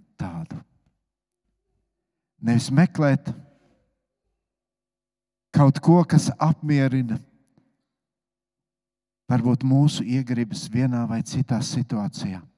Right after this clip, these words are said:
bet ieklausīties Tevi un tajā, ko Tu mums saki. Paklausīt, sekojot Tev un piedzīvojot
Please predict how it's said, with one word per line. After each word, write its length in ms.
bet 240
ieklausīties 760
Tevi 320
un 100
tajā, 420
ko 140
Tu 160
mums 460
saki. 540
Paklausīt, 720
sekojot 760
Tev 240
un 100
piedzīvojot 840